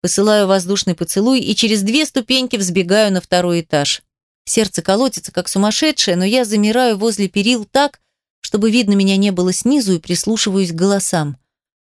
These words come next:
"Добрый вечер, Ефим Николаевич". Судя по тону, парень нервничает, но ему очень даже полезно, чтобы в следующий раз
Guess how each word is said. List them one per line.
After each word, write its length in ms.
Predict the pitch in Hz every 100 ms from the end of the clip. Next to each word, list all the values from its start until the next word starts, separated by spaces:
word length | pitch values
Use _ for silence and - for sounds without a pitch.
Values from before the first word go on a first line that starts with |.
| _
"Добрый 400 | 175 202 190 214
вечер, 320 | 208 202 196
Ефим 260 | 180 165 180
Николаевич". 720 | 170 165 165 160 151 156 - _ _ _
Судя 340 | - 247 214
по 160 | 208 208
тону, 260 | 262 247 190
парень 400 | 208 214 226 226
нервничает, 640 | 240 202 170 160 - 156
но 100 | 185
ему 220 | 214 214
очень 260 | 262 262 240
даже 220 | 262 247
полезно, 480 | 240 269 330 285 165
чтобы 260 | - 165
в 40 | 165
следующий 500 | - 190 185 180 214
раз 320 | 254 262 -